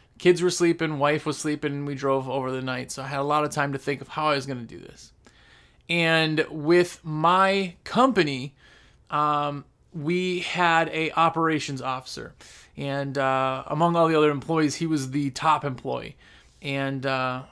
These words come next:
I went in the next day, it was the following Monday, and I said, "Dude, let me ask you a question. Would you ever wanna buy this company?" He was like, "Yes, of course I would, but I don't have the cheddar."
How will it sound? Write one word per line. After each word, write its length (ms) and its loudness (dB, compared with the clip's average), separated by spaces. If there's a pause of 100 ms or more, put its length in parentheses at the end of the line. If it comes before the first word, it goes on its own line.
I 180 6
went 240 6
in 220 0
the 100 -6
next 300 -4
day, 220 -2
it 40 -4
was 200 -8
the 360 -8
following 400 -4
Monday, 280 -6
and 60 -8
I 40 -8
said, 420 -10
"Dude, 320 0 (640)
let 60 -8
me 80 -6
ask 220 -4
you 80 -2
a 20 -4
question. 460 -4 (720)
Would 180 0
you 100 4
ever 160 6
wanna 220 2
buy 240 -2
this 140 -4
company?" 420 -10 (680)
He 60 -10
was 160 -6
like, 160 -8
"Yes, 500 0
of 160 -12
course 300 -2
I 100 6
would, 300 -8
but 200 -8
I 200 0
don't 160 2
have 160 -2
the 60 -6
cheddar." 400 -6